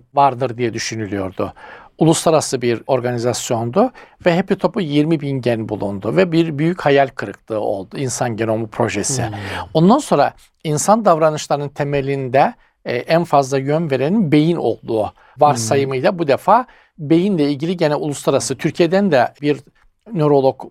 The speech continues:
Speaker 1: profesör bu ekipte yer alıyor. Orada nörologlar, beyin cerrahlarının yanı sıra diyelim ki sanatçılar, matematikçiler, fizikçiler gibi farklı alanlarda insanlar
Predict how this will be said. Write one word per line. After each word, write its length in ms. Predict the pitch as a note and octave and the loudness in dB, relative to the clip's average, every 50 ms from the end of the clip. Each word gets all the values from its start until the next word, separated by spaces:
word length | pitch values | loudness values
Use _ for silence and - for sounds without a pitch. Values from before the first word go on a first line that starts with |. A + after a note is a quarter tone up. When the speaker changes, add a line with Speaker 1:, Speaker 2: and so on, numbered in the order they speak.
| _ _ | _ _
Speaker 1:
profesör 680 | - D#3+ B2+ - D3 B2+ - - C#3 B2+ A2 - - - C3 | -2 -2 -2 0 -2 -6 -2 0 0 0 0 -2 -8 -8 -6
bu 120 | D3 D#3+ - | -6 -4 -4
ekipte 360 | - - - - - - C#3+ | -6 -8 -8 -8 -4 0 0
yer 140 | B2 A#2 A2 | 0 2 0
alıyor. 300 | G#2+ G#2 A#2+ F3 G#3 - - | -2 -2 0 0 -2 0 2
Orada 440 | - E3+ D3+ C3 B2 D3 D#3 F#3+ - - - - _ _ - | 2 2 4 4 4 2 2 0 -2 -8 -20 -20 _ _ -6
nörologlar, 800 | E3 D3 C#3+ C#3+ C3+ C3 C3 B2 _ - C3 A#2+ B2 A#2+ - - _ _ _ _ - | -4 -2 0 0 2 0 0 -2 _ 0 0 0 0 -2 -6 -16 _ _ _ _ -4
beyin 220 | C#3+ C#3 C3+ B2+ | -2 -2 -2 -4
cerrahlarının 760 | A#2+ B2+ B2+ A#2 C3 B2 A#2+ B2 C3 C3 B2 B2+ C#3 D3 E3 | -2 -2 -2 0 0 0 0 2 0 0 0 -2 -6 -8 -6
yanı 280 | E3 D3+ C3+ C3 C3+ | -6 -4 -4 -4 -4
sıra 380 | C#3 - - B2 C#3+ E3+ G#3+ - - _ - G#3 | -6 -4 0 0 0 0 0 -2 -10 _ -12 -6
diyelim 220 | C3+ C3 B2+ C#3+ C#3 | -2 -2 -2 -2 -2
ki 180 | - - D3 | -2 -2 -2
sanatçılar, 560 | C3+ - - C3+ C#3 C3+ - - - - C#3 C3+ | 0 0 -2 0 0 -2 -2 -2 0 2 2 2
matematikçiler, 680 | C3+ - - C#3+ C#3 C3+ - - - - - D3 C3+ B2 | 0 -2 -2 -2 -2 -2 -2 -4 -10 -6 -2 -2 -2 -2
fizikçiler 540 | - C#3+ B2+ B2+ B2+ B2 - D3 D3+ D3 | -2 -4 -4 -4 -6 -6 -2 0 2 2
gibi 360 | C3+ A#2+ A#2+ A#2 D#3 G#3 A#3+ - - - - _ - | 2 0 -2 2 2 2 2 0 -4 -16 -20 _ 0
farklı 300 | - C#3+ - - - - | 0 0 2 2 0 0
alanlarda 500 | D#3 D3 C#3+ C#3+ C3+ C3+ B2 C3+ C3 C3 | 2 2 2 0 0 -2 0 -2 -2 -4
insanlar 680 | - - D#3+ C#3 C3 A#2+ - D#3 C#3 D3+ G#3 C4 B3+ | -4 -4 -4 -4 -4 -2 0 0 0 0 0 -2 -2